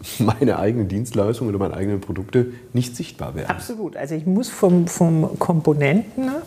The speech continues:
Speaker 2: ähm, äh, von der Komponente in den, in den systemischen Ansatz kommen.
Speaker 1: Summa summarum, wie ist dein Fazit? Wie sollte und wie wird der Einkauf in Zukunft gelagert sein?
Speaker 2: Also wie, wie gesagt, ich bin, äh, ganz sicher, dass, äh, der Einkauf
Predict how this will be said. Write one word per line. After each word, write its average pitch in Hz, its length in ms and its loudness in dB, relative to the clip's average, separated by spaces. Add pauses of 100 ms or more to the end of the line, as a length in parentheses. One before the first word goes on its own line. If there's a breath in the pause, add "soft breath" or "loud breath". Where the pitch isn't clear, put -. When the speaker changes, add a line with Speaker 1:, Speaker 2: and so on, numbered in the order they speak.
(140)
Speaker 2:
ähm, 220 520 4
äh, 190 240 4
von 180 160 6
der 175 100 8
Komponente 160 680 2
in 190 260 6
den, 180 260 6
in 180 200 6
den 175 120 8
systemischen 160 680 2
Ansatz - 480 -4
kommen. - 320 -2 (340 loud breath)
Speaker 1:
Summa 151 300 6
summarum, 107 460 4
wie 131 140 6
ist 156 160 0
dein 120 180 0
Fazit? 123 520 0
Wie 135 160 2
sollte 135 520 2 (300 loud breath)
und 98 180 4
wie 104 200 6
wird 180 280 6 (340)
der - 140 -4
Einkauf 107 540 0 (400 loud breath)
in 175 320 4
Zukunft 127 580 -4 (140)
gelagert 92 420 0
sein? - 180 -10 (1200 loud breath)
Speaker 2:
Also 190 220 0
wie, 202 160 -12
wie 202 200 -6
gesagt, 214 400 -4
ich - 160 -8
bin, 208 340 2
äh, 202 520 -6
ganz 202 440 0
sicher, 208 280 4
dass, 180 360 2
äh, - 180 -4
der - 300 0
Einkauf 202 920 2